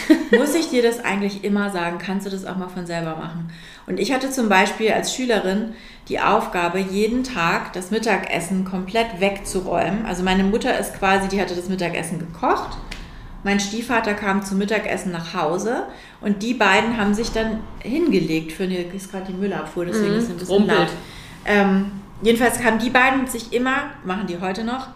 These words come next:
Speaker 2: nach dem Mittagessen hingelegt für einen Mittagsschlaf. Und ich, meine Aufgabe war es dann, komplett die Küche aufzuräumen, alles wegzuräumen, die Küche zu fegen und zu wischen.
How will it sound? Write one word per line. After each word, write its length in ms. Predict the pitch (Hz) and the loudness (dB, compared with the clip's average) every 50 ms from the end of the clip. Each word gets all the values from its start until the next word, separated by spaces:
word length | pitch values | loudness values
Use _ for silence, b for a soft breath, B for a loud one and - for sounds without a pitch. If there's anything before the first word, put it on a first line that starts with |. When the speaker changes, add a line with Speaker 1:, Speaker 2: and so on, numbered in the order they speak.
| - - | -12 -6
Speaker 2:
nach 220 | 196 202 202 202 233 | -4 -2 -2 -2 -2
dem 80 | 214 | -2
Mittagessen 600 | 202 - 202 202 202 - - 185 - 208 214 220 - - | -2 -2 -4 -6 -6 -6 -6 -6 -6 -8 -8 -10 -6 -4
hingelegt 680 | 262 254 240 226 196 175 160 156 165 175 - - - | 0 0 2 2 2 0 0 0 0 -2 -2 -4 -6
für 120 | - 208 | -6 -4
einen 160 | 190 185 180 185 | -4 -2 -2 -2
Mittagsschlaf. 800 | 214 190 214 160 156 - - - 143 135 143 190 277 349 - - - B B B B B B B B B B | -2 -2 -4 -4 -6 -6 -8 -8 -6 -6 -4 -4 -6 -6 -6 -10 -16 B B B B B B B B B B
Und 240 | B 214 208 208 214 | B -2 0 2 2
ich, 320 | 226 285 - - - - - - - | 2 2 0 -2 -8 -12 -14 -8 -2
meine 400 | 190 175 180 196 214 220 - - | 2 4 4 6 6 4 4 2
Aufgabe 360 | 170 180 185 - 196 196 185 | 0 0 0 0 0 0 0
war 140 | 165 160 160 175 | 0 0 0 -2
es 120 | 175 - | -2 -4
dann, 240 | 180 190 202 208 202 | -4 -4 -2 -4 -4
komplett 480 | - 190 175 175 - - 233 254 254 | -6 -8 -8 -4 0 2 2 2 2
die 80 | 254 254 | -2 -4
Küche 340 | - 247 220 214 202 - - | -2 -2 0 0 0 0 0
aufzuräumen, 640 | - - - - 185 170 165 160 151 165 214 - | -2 -2 -4 -8 -6 -4 -2 -2 -2 -2 -2 -4
alles 300 | - - 202 226 226 - | -4 -4 -4 -4 -4 -4
wegzuräumen, 680 | 180 190 185 - - 208 190 196 196 202 220 233 220 B B B B B B B | -4 -6 -6 -6 -8 -4 -2 0 0 0 0 -2 -4 B B B B B B B
die 80 | 190 | -4
Küche 300 | 185 226 226 214 214 202 | 0 2 2 2 0 -2
zu 180 | 196 - 196 180 | -4 -4 -4 -4
fegen 540 | 180 - - - 269 269 269 269 262 277 262 | -4 -4 -2 0 2 2 4 4 2 2 0
und 240 | - - 214 220 220 | 0 -2 -2 -2 0
zu 200 | 220 240 226 208 | 0 -2 0 2
wischen. 380 | 202 202 196 - 165 - - | 2 2 2 2 -2 -4 -6